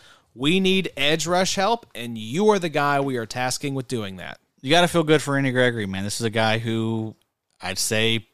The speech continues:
Speaker 2: probably thought his N F L, N F L career was done. Uh, faced, you know, well documented, faced a lot of addiction issues.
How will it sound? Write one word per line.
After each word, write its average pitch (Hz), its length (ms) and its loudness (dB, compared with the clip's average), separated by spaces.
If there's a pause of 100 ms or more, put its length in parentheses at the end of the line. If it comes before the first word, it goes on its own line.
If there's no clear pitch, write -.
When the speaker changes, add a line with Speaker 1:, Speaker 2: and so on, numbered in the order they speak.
(200)
Speaker 2:
probably 113 280 2
thought 113 220 2
his 110 140 -4
N 104 100 -8
F 110 220 -6
L, 117 240 -2
N 117 160 -4
F 113 120 -4
L 113 120 -2
career 113 240 -6
was 104 160 -6
done. 101 440 -4 (640)
Uh, 90 680 -8 (420)
faced, 107 360 -4
you 104 80 -6
know, 90 240 -8 (480)
well 104 240 -2
documented, 101 520 -2
faced - 300 -6
a - 60 -18
lot 95 180 -8
of 90 80 -10
addiction 98 460 -8
issues. 101 680 -8